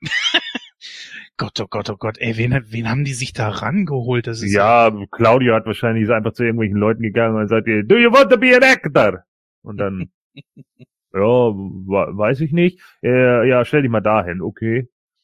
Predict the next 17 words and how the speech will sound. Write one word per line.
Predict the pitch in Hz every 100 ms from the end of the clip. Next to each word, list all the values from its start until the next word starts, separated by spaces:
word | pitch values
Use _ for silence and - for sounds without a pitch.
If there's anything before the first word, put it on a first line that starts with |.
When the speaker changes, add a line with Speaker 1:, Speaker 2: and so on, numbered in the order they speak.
| _ _
Speaker 2:
„Hm, | 107 123 104
diesen | 95 92 90
Jungen, | 135 151 98
den | 90
finde | - 113
ich |
ja | 104
richtig | 104 110 107
schlimm. | - 127 90
Den | 87
möchte | 92 104
ich | 107
am | 101
liebsten | 107 -
seine | 110 101 92
Hasenzähne | 123 151 131 - 107 92 92
ziehen.“ | - 98 110